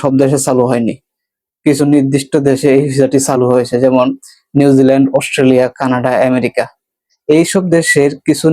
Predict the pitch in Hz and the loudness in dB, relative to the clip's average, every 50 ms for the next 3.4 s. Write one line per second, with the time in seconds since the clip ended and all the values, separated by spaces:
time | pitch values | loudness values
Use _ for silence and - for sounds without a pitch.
0 | 147 143 143 139 143 151 160 - - - 185 - - 165 151 143 151 147 151 - | 2 2 2 0 -2 -4 -4 -2 -2 -2 -2 0 -2 -2 -2 -2 -2 -4 -2 -2
1 | 143 135 135 139 139 135 143 143 135 139 139 131 127 135 135 135 - 135 - 143 | -2 0 0 0 0 2 2 0 0 0 -2 -2 -2 -4 -4 -2 -2 0 0 0
2 | 147 139 143 143 - 147 131 123 - 135 135 139 139 139 139 135 131 123 - - | 0 0 -2 -4 -4 -4 -4 -4 -2 -2 0 0 0 0 2 0 0 0 -2 -2
3 | 143 147 - 156 139 - - - | -4 -4 -2 -4 -6 -4 -2 -2